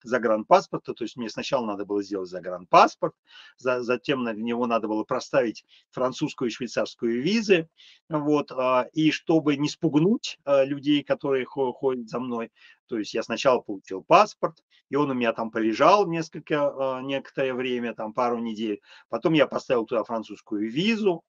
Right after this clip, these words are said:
и, э, сделал вид, что я собираюсь ехать, а на самом деле отменил, снова поехал, снова отменил. Э, то есть, грубо говоря, я им просто морочил голову, что, в общем, я никуда не,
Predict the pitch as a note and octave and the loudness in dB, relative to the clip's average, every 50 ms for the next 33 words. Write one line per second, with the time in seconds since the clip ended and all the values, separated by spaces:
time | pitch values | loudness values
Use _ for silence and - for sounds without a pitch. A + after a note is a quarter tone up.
0 | _ _ _ _ _ _ _ _ _ _ _ D#3+ D#3+ D#3+ D3+ C#3+ C3+ B2 - - | _ _ _ _ _ _ _ _ _ _ _ 0 2 2 4 4 2 0 -2 -4
1 | B2+ A#2+ A#2+ A#2 A#2 A2+ G#2+ - _ _ _ - A#2 G#2+ C3 E3+ E3 D#3 C#3+ C#3 | -4 -2 -2 0 0 -2 -4 -6 _ _ _ -14 -4 2 4 6 6 6 4 2
2 | B2+ - - - B2+ A#2+ - B2 A2+ A#2 A#2+ A#2 A2 - - C#3+ D#3+ G3+ B3 B3 | -2 -4 -2 -2 -2 -2 -2 -2 -2 0 0 0 -2 -4 -4 -2 0 0 0 0
3 | A#3+ G#3 F#3+ E3 - - - - C3 C3 C3 C3+ - C#3 B2 A#2 A2 A2+ A#2 A2 | 0 0 -2 -2 -4 -10 -10 -6 -4 -2 -2 -2 0 0 -2 -2 -2 -2 0 0
4 | A2 G#2+ G#2 G2+ F#2+ - - A2 A2 - B2 C3 D3 F#3 G#3+ A#3 A#3 A3 G#3 A3+ | 2 2 2 0 -2 -2 -6 -8 -6 -6 -4 -2 0 0 2 2 0 0 -4 -8
5 | _ _ _ _ _ _ _ _ _ C#3 D3+ G3+ A#3 A#3 A3+ G3+ - G#3 G3+ G3 | _ _ _ _ _ _ _ _ _ 2 4 6 6 6 4 4 4 4 4 4
6 | F#3+ F#3+ F3+ - F3+ F3+ F3 D#3+ A2+ G#2 G2 F#2+ F2 - - E3 F#3+ A3+ G#3+ G3+ | 4 2 0 0 0 -2 0 -2 -4 -6 -10 -12 -14 -6 -2 0 2 4 4 2
7 | F#3 - - F#3 F#3 F3 F3 F3 F3 F3 E3 E3 _ - - _ _ - C3+ C3 | 2 2 0 -4 -2 -2 0 -2 -2 -2 -4 -8 _ -20 -20 _ _ -6 -4 -2
8 | B2+ A#2+ - C3+ A#2+ G#2+ G#2+ A2 C#3 F#3 G3+ D#3+ A#2+ B2+ C3+ C#3+ E3 E3+ C#3 B2+ | -2 -2 -2 -4 -4 -4 -2 0 2 2 2 4 4 4 4 4 4 0 0 -2
9 | B2 A#2 - B2 A#2 - C3 B2+ C3+ C#3 C3 A2+ - - A#2+ A2+ A2+ D3 F#3 G#3 | -4 -6 -6 -8 -8 -6 -2 0 2 2 2 0 -2 -6 -8 -2 2 4 4 4
10 | A#3+ F3+ C#3 A#2+ - - - A#2+ A2+ A#2 G#2+ - - A2+ G#2+ A2+ A2+ A2+ A2+ - | 4 0 -6 -10 -12 -10 -8 -6 -6 -6 -8 -8 -10 -8 -6 -6 -6 -6 -8 -8
11 | - G#2 D3 E3 E3 D#3 D3 - | -4 -2 0 2 2 2 0 -4